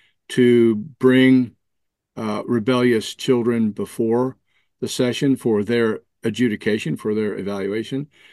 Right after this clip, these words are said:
Uh, I'm just wondering about that. It's like practical applications to this particular law.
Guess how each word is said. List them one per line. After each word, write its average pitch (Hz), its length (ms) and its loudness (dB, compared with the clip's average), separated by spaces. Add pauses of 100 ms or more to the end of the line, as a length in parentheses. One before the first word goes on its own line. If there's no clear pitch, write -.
(300)
Uh, 151 160 -2
I'm 190 80 2
just 202 180 4
wondering 175 380 4
about 123 300 0
that. 113 120 -2
It's - 140 -10
like 113 200 -6
practical 147 640 -2
applications 113 1080 -6 (640)
to 113 520 2
this 117 260 -4
particular 101 520 -8
law. 87 380 -10